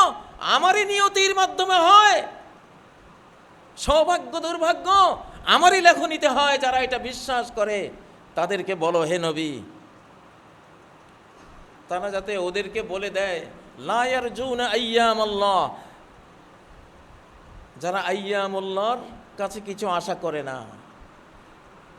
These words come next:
একটা হলো আইয়ামুশ শয়তান, শয়তানের যুগ,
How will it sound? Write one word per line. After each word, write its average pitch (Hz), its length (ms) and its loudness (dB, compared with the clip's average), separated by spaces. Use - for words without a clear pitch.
একটা 175 260 -4
হলো 226 180 -2
আইয়ামুশ 220 680 -2
শয়তান, 202 640 -2
শয়তানের 190 760 0
যুগ, 226 260 -6